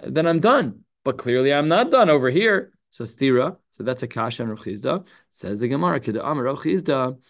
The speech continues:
Bischiro ulakito. Hachanami bischiro ulakito. We're talking about a different kind of shliach over here. This guy was hired by you. He's like your employee. That's what a socher is, bischiro lakito. We'll see the application of this, um, momentarily.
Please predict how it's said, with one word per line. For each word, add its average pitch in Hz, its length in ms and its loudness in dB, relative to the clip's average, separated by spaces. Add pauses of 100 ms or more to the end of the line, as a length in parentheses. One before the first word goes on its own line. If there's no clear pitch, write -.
(280)
Bischiro 170 640 2
ulakito. 147 720 0
Hachanami 156 520 -4
bischiro 127 500 -2
ulakito. 117 480 -8 (320)
We're 185 120 0
talking 208 420 -2
about 180 300 0
a 165 60 2
different 160 340 -2
kind 131 260 -4
of 120 80 -8
shliach 113 460 -6
over 107 140 -6
here. 107 120 -8
This 160 220 -4
guy 143 360 0
was 120 200 -6
hired 139 480 0
by 101 100 -6
you. 107 140 -6
He's 117 120 -8
like 135 180 -2
your 139 100 2
employee. 123 840 -2 (500)
That's - 220 -4
what 123 120 0
a 104 40 -6
socher 139 420 -4
is, 113 120 -10
bischiro 110 580 0
lakito. 135 480 -4 (220)
We'll 139 100 0
see 151 200 2
the 139 120 2
application 123 560 -2
of 117 60 -6
this, 123 260 -2 (180)
um, 110 360 -8
momentarily. 110 720 -4